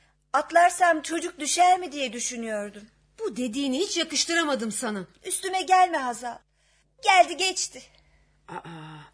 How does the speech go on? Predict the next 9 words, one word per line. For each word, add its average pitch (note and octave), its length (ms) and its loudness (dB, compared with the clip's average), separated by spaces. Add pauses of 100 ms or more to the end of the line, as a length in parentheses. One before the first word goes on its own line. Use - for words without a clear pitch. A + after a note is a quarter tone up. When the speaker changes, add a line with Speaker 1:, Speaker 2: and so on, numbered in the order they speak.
(340)
Speaker 3:
Dilara, G3+ 580 2
düşündüğün C4 540 -4
çok - 300 -2
tehlikeli F4+ 560 0
bir G#3+ 60 -12
şey. F3 300 -8 (600)
İşe A3 200 -2
yaramayacağı B3+ 720 -2
gibi E3+ 340 -8